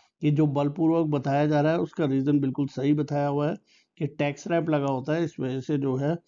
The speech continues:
वो मार्जिन खत्म होने पे अपने आप ही नेक्स्ट लाइन पे आ जाता है।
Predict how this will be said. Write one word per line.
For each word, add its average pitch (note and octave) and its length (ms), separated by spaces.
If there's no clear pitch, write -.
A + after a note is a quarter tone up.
वो C#3+ 120
मार्जिन C#3+ 420
खत्म C3+ 280
होने C3 240
पे C#3+ 120
अपने D3+ 320
आप B2+ 180
ही C3 60
नेक्स्ट A2+ 280
लाइन A2+ 160
पे F3+ 160
आ B2 80
जाता A#2+ 300
है। B2+ 100